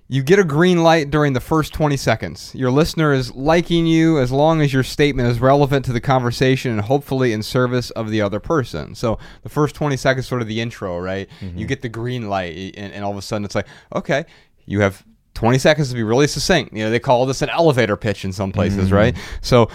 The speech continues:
Speaker 1: so what can I do to present the most relevant thing? Sometimes I think that's just asking a question,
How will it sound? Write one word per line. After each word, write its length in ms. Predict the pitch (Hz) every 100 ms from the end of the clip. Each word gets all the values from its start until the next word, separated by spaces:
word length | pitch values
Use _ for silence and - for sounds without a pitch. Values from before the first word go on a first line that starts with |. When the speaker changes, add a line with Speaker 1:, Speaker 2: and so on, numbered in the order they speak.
| -
Speaker 1:
so 200 | - 135
what 300 | 117 131 170
can 120 | 143 165
I 180 | 147 - -
do 160 | - 151
to 80 | 143
present 340 | 139 135 135
the 80 | 131
most 240 | 131 127
relevant 400 | 135 127 120 117
thing? 180 | 156 127
Sometimes 640 | - 226 339 175 107 107 -
I 140 | 196
think 240 | - 120 107
that's 160 | 120
just 140 | 135 123
asking 340 | 110 - 101
a 60 | 98
question, 520 | 160 165 - 76